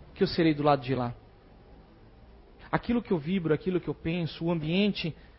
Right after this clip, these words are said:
em que eu convivo, as energias que eu propago, serão as que eu vou propagar do lado de lá. Então ter uma visão talvez da morte, não como uma visão, é, triste, mas uma visão agora então como uma passagem, vamos olhar assim.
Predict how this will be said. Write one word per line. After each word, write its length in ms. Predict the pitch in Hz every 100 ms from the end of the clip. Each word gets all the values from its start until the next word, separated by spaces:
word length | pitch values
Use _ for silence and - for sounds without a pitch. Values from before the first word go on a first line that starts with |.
| - -
em 80 | 160
que 100 | 180
eu 60 |
convivo, 500 | - 175 139 185 170
as 140 | 165 175
energias 600 | 170 151 147 180 185 -
que 100 | 180
eu 40 |
propago, 640 | 170 156 - 175 180 147 131 - - - - - - - - - - - - - -
serão 320 | - 170 190
as 100 | 220
que 60 | -
eu 40 |
vou 100 | 147
propagar 420 | 143 147 139 131
do 80 | 127
lado 160 | 127 120
de 80 | 117
lá. 180 | 117 120 - - - - - - - - - - - - - - - - - - -
Então 300 | 170 165 214
ter 160 | 214 240
uma 140 | 233
visão 260 | 196 170 190
talvez 280 | 190 180 180
da 120 | 170
morte, 360 | 160 180 180 202
não 140 | 240
como 180 | 262 233
uma 220 | 226 220
visão, 460 | 190 175 208 220 214 - - - -
é, 480 | - 180 170 170 156 156 - - - - - - - - - - - - - - - -
triste, 440 | 202 226 - 180
mas 200 | 175 175
uma 160 | 196 196
visão 360 | 180 170 208
agora 260 | 196 180 214
então 180 | 202 208
como 200 | 208 202
uma 100 | 196
passagem, 680 | 185 - - 175 151 151
vamos 300 | 143 175 160
olhar 240 | 156 147 139
assim. 320 | 120 147